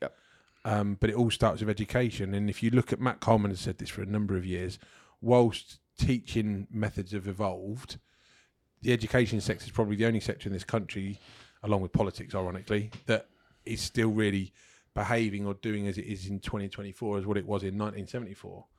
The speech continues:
Speaker 1: Yep.
Speaker 2: Um, albeit the, the methods are different. So, um,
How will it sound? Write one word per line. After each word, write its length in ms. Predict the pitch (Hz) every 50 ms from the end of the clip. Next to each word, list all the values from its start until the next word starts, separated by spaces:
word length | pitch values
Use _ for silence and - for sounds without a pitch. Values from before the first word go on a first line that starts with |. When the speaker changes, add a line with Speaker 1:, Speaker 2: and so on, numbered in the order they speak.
| - -
Speaker 1:
Yep. 160 | 73 76 - - - _ _ - -
Speaker 2:
Um, 260 | 117 110 104 101 107
albeit 400 | 110 113 107 98 104 98 - -
the, 80 | - 113 104 -
the 60 | 117 104
methods 340 | 107 107 101 - 101 - -
are 40 | 90
different. 360 | - - - - 101 98 - - _
So, 440 | - - 120 113 113 117 113 110 113 - -
um, 440 | - 117 113 110 110 110 107 104 92